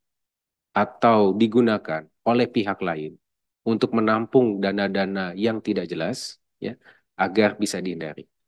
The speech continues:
Walaupun dia mungkin akan mendapatkan sebagian uang tersebut. Ya. Karena hal tersebut merupakan pelanggaran dari tindak pidana pencucian uang sesuai dengan hukum yang berlaku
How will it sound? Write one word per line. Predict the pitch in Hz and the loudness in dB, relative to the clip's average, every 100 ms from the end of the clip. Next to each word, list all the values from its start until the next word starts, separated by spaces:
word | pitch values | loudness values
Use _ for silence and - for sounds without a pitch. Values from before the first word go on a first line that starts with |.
| _ | _
Walaupun | 95 95 92 113 110 | 0 0 2 2 2
dia | 101 101 | 2 2
mungkin | 101 - 104 | 0 -6 -8
akan | 92 101 95 | -6 -4 -2
mendapatkan | 90 - 85 101 | -2 -2 -2 -2
sebagian | - 85 82 85 95 101 92 | -4 -6 -4 -2 -4 -6 -6
uang | 82 78 | -6 -6
tersebut. | - - - _ _ _ _ | -16 -14 -18 _ _ _ _
Ya. | - _ - _ - | -20 _ -20 _ -2
Karena | 92 110 | 0 2
hal | 104 98 | 2 -2
tersebut | - 95 113 - | -2 0 0 0
merupakan | 101 85 92 104 101 | -6 -2 -2 -2 -4
pelanggaran | 101 90 92 87 101 120 117 | -2 -2 -4 0 0 0 -4
dari | 101 92 101 113 113 - _ _ _ - | -6 -4 0 0 0 -6 _ _ _ -6
tindak | 107 98 101 - | -4 0 -2 -4
pidana | 95 92 95 95 | -6 -4 -4 -6
pencucian | 98 92 90 | -4 -2 -2
uang | 92 107 107 | 0 0 -2
sesuai | - 95 98 92 | -8 -2 -2 -2
dengan | 92 92 | -6 -6
hukum | 95 - 101 | -8 -4 -4
yang | 90 | -2
berlaku | 85 85 - 98 101 | -4 -6 -4 -4 -4